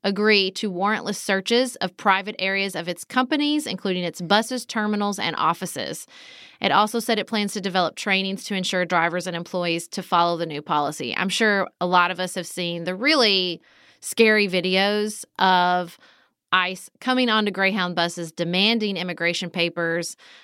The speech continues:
or the tweets from people who turned them away and said, "You have no right to do this." And so I think it's really, really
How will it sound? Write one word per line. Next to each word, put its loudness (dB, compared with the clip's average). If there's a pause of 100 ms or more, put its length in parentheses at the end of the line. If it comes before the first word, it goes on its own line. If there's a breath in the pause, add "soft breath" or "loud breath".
(120)
or 2
the -2
tweets 0
from -2
people 0
who 2
turned 0
them 0
away 4
and -4
said, -8
"You 0
have 0
no -2
right -2
to -2
do 4
this." 2
And -4
so 2
I -2
think -4
it's -4
really, 0
really 0